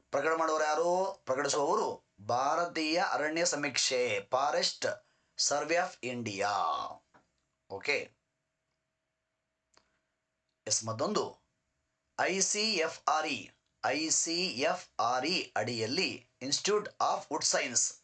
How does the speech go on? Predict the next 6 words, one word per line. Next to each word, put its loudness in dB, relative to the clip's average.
Wood 0
Science 0
and 0
Technology 0
ಇಲ್ಲಿ 0
ನೆಲೆಗೊಂಡಿದೆ. 0